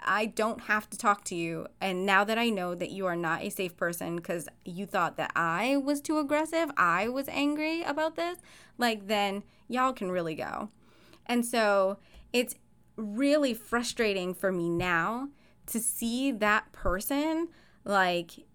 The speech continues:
in all of these anti-racist groups and, like, speaking up in the way that they're speaking and, like, "Oh, well, you know, we don't always need to talk." And I'm like, "Are you fucking kidding me?"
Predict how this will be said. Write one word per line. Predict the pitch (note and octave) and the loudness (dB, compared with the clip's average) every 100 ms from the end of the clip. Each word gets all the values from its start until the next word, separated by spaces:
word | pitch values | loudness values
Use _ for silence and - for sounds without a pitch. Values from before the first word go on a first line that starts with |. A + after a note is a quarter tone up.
| _ | _
in | A#3 G#3+ - | -2 -2 2
all | G#3 G#3 | 2 4
of | G#3+ | 2
these | G#3+ G3+ | -2 -6
anti-racist | - F#3 F#3+ A3 F#3 F3 F#3 G3 F#3 - | -2 -2 -2 -2 0 0 -2 -4 -6 -6
groups | E3 G3 A#3+ - - - - - | -6 -6 -8 -12 -14 -18 -20 -8
and, | F3 E3 E3 E3+ E3+ | -2 0 0 -2 -2
like, | F3 E3+ - | -2 -2 -2
speaking | - - F#3+ F#3 G#3+ F#3 | -4 -6 -8 -4 -2 0
up | E3+ G3 | -2 0
in | G3 | -2
the | F3+ | 0
way | F#3 F#3 | 0 0
that | E3+ | -2
they're | F#3 | -4
speaking | F3+ - F3 E3 G#3 A3 A#3 | -4 -8 -10 -6 -2 -2 -2
and, | - F#3 F3+ | -4 -4 -2
like, | F3+ E3+ E3 E3 - | -2 0 -2 -4 -6
"Oh, | A3+ G#3+ F#3+ | 2 2 4
well, | G#3 G3+ | 2 2
you | G#3 B3 | 0 0
know, | G3+ F#3+ | 0 0
we | F#3+ D4+ | 0 2
don't | D4+ - | 2 4
always | A#3+ B3 A#3 | 4 6 4
need | A3 A3 | 2 -2
to | G#3+ | -2
talk." | D4 A#3+ F#3 | 4 4 4
And | A#3 | 0
I'm | A#3+ | 0
like, | C4 B3 | 0 0
"Are | F#3+ F#3+ | 2 2
you | F#3 F#3 G#3+ | 0 -2 -2
fucking | F#3+ G3+ F#3 G3+ F#3 F#3+ | 0 2 2 -2 -2 -4
kidding | - G#3 G3+ G3 | -2 -2 0 -2
me?" | G#3+ A3+ | -2 -4